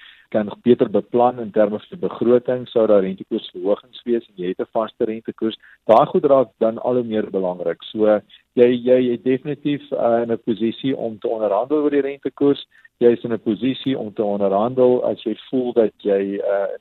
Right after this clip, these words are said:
nog ekstra afslag moet kry op die voertuig.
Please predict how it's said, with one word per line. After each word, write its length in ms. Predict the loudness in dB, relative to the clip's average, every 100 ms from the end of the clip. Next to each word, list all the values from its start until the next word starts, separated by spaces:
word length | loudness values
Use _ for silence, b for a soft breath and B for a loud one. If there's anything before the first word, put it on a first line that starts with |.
| -4
nog 240 | -6 -6
ekstra 320 | -8 -6 -2 4
afslag 440 | 4 4 4 4 2 _
moet 120 | -16 -2
kry 260 | 4 4
op 80 | 4 -2
die 140 | -8
voertuig. 460 | -2 -2 2 2 2